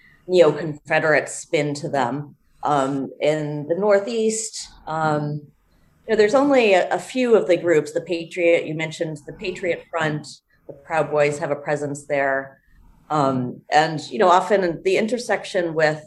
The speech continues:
some of these groups and Second Amendment rights, which was another one of the narratives that was uniting these groups, um, beyond hate groups.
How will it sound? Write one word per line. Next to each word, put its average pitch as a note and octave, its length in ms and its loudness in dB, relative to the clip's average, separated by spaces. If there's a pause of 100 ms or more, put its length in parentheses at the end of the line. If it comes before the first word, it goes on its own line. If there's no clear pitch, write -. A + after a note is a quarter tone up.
(260)
some F3+ 260 -8
of E3 120 -4
these D#3 200 -8
groups F3 540 -2
and D#3 300 -4
Second F3 400 -6
Amendment D#3 380 -2
rights, C3 340 -2
which D3+ 140 -12
was D3 120 -8
another D3 600 -2 (100)
one D3+ 180 -2
of C3+ 260 0
the C#3+ 520 2 (140)
narratives D3 680 0
that - 100 -4
was C#3+ 220 -4
uniting C3+ 800 -4 (400)
these C#3 300 -10 (100)
groups, B2+ 580 -8
um, B2+ 220 -4
beyond B2+ 400 -4
hate C#3+ 240 -4
groups. - 480 -6